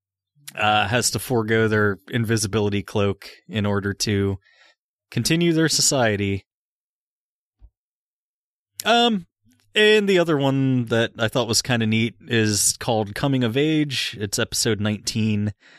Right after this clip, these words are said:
and it's about Wesley Crusher taking his Starfleet entrance exam. So it kind of gives you more,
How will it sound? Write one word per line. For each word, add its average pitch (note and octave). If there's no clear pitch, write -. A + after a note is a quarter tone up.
and A2
it's G#2+
about A2+
Wesley D#3+
Crusher D3+
taking C3
his A#2+
Starfleet D3
entrance A#2
exam. F#2
So -
it C3
kind C#3+
of A2+
gives A#2
you A2+
more, A2